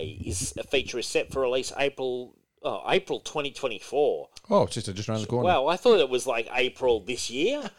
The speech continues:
Speaker 1: <laughs> Jesus. Um,
Speaker 2: Well, they only just announced it.
Speaker 1: the original anime feature from New Line and Warner Brothers Animation,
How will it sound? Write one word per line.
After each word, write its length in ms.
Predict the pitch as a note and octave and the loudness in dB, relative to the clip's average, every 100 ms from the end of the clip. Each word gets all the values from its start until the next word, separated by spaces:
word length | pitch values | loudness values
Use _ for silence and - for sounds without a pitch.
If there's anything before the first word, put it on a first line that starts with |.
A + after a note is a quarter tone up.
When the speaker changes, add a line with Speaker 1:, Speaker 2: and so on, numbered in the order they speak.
| E3+ - | -12 -12
Speaker 1:
<laughs> 260 | - _ | -20 _
Jesus. 760 | - A3 C#4+ - A#2 D#2+ D#2 - | 2 4 4 4 2 0 -4 -6
Um, 460 | G#2+ D#3 D3+ D3 C3 | 0 4 4 2 -2
Speaker 2:
Well, 80 | B2+ | -2
they 80 | |
only 120 | F#3+ G#3 | -2 -2
just 180 | A2+ G#2 | -6 -6
announced 400 | D2+ F#2 C#3 - | -2 0 0 -2
it. 40 | |
Speaker 1:
the 180 | C#3+ C#3+ | 2 2
original 360 | D3+ E3+ F3 D#3+ | 4 2 0 0
anime 260 | D3+ C#3+ | 0 0
feature 340 | - C#3+ A2 C#3 | 0 -2 -2 -4
from 200 | C3+ B2+ | -4 -6
New 160 | C3 C3 | -4 -2
Line 340 | B2+ B2+ B2 | -2 -2 -4
and 120 | A2 | -4
Warner 140 | A#2 A#2+ | -4 0
Brothers 200 | A#2+ G#2 | 0 -2
Animation, 920 | A#2 A#2 C#3 B2+ D3 C#3+ C3 C3 B2+ | -4 -2 -2 -2 0 0 -2 -8 -14